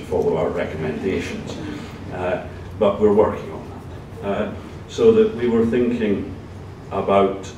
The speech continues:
most of, the strategy was mostly about the sort of things you would think about, and I've mentioned already, we need to work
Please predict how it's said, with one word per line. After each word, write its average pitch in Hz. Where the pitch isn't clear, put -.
most 107
of, 98
the 92
strategy 135
was -
mostly -
about 90
the -
sort 90
of -
things 82
you -
would 80
think 92
about, -
and 87
I've 87
mentioned 87
already, 87
we 92
need 98
to 90
work 87